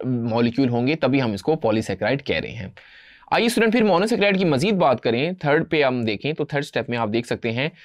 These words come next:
कि वाइट क्रिस्टलाइन सॉलिड होते हैं। इसके अलावा ओलिगोसैकेराइड ये भी आपके वाइट क्रिस्टलाइन होते हैं, लेकिन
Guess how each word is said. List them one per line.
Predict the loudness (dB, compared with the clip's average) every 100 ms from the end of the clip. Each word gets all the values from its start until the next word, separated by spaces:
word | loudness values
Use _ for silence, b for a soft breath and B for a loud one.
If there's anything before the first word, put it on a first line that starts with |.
| B 0
कि |
वाइट | 2 2 2 0
क्रिस्टलाइन | 0 -2 0 -2 0
सॉलिड | 0 2 2
होते | 0 -2 -2
हैं। | -2 -4 -6 B B
इसके | -6 0
अलावा | 2 4 4
ओलिगोसैकेराइड | 2 2 2 2 0 0 0 0
ये | -2 -2
भी | 0
आपके | 0 0 -2
वाइट | -2 0 0 -2
क्रिस्टलाइन | -4 -2 -2
होते | -4 -4 -6
हैं, | -4 -6 -10 B B 0
लेकिन | 2 2 0 -2